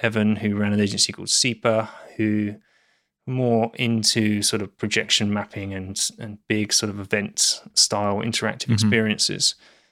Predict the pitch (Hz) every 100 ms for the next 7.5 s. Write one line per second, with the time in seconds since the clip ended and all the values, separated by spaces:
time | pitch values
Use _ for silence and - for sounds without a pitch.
0 | _ - 107 107 - 113 120 120 104 107
1 | 117 107 110 107 104 107 104 107 110 117
2 | 120 104 104 - - 104 98 98 113 127
3 | - 80 - - 104 101 98 - - _
4 | _ _ _ _ _ _ - 135 - 104
5 | 117 110 110 - - 113 104 - 101 82
6 | 90 101 - 127 - - 113 110 104 113
7 | 110 - - -